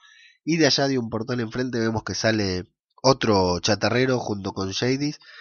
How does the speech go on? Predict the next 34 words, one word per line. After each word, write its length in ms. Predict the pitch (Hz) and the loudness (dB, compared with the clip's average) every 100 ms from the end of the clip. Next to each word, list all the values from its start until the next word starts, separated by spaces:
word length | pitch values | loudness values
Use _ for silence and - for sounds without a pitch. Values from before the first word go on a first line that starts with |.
| - - - | -20 -20 -4
trayendo 560 | 113 104 131 127 120 | 2 4 4 2 4
a 120 | 113 131 | 4 6
un 280 | 139 135 - | 4 2 -2
Winslow 680 | 117 156 160 143 127 113 113 | 6 6 6 4 6 6 6
dos, 400 | 156 175 - 110 | 6 6 0 -8
le 160 | 107 | -4
podemos 340 | 110 120 120 104 | 0 0 0 -2
llamar. 240 | 113 143 | 0 2
Winslow 460 | 131 147 147 127 107 | 2 2 2 -2 -2
se 100 | 104 | -4
llamaba 300 | - 120 123 | -4 -2 0
el 140 | 107 | 0
primer 280 | 110 120 135 | 2 4 4
caminante 560 | 123 113 117 127 123 120 | 2 0 0 0 0 -4
ese 200 | 120 107 | 0 -2
de 80 | |
me-, 160 | 95 95 - _ | -2 -6 -10 _
metal 400 | 101 98 127 127 | -2 0 2 2
que 120 | 110 | -2
tanto 500 | 87 131 139 139 113 - - - - | -2 -2 -2 -4 -6 -8 -20 -18 -12
le 120 | 101 | -8
costó 240 | 98 120 | -6 -6
matar 280 | 117 104 101 | -4 -4 -4
a 60 | 92 | -4
Rick. 260 | 123 143 _ | -4 -8 _
Bueno, 280 | 120 117 107 | -4 0 2
ahora 200 | 104 98 | 0 -2
en 120 | 98 | -2
calzoncillos 680 | 127 143 135 127 151 147 107 | 0 0 0 -4 -2 -2 -2
y 60 | |
con 180 | - 104 | -2 0
las 120 | 101 | 0
manos 280 | 127 139 123 | 0 0 0
atadas 400 | 101 117 127 | 0 2 2